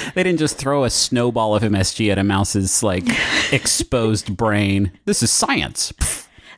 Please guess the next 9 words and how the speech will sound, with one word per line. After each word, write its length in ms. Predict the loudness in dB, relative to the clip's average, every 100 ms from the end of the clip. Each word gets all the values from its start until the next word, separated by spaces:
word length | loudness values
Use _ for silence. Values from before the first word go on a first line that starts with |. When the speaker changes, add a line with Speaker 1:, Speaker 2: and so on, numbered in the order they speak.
| -4
Speaker 2:
The 120 | -2
paper 460 | 0 0 0 0
demonstrated 640 | 0 0 2 0 0 0 0
that 140 | -2 -2
the 80 |
presence 640 | -2 0 0 0 0 -2 -4
of 200 | -4 -2
glutamate 560 | 0 0 2 2 0 0
sent 340 | 0 0 0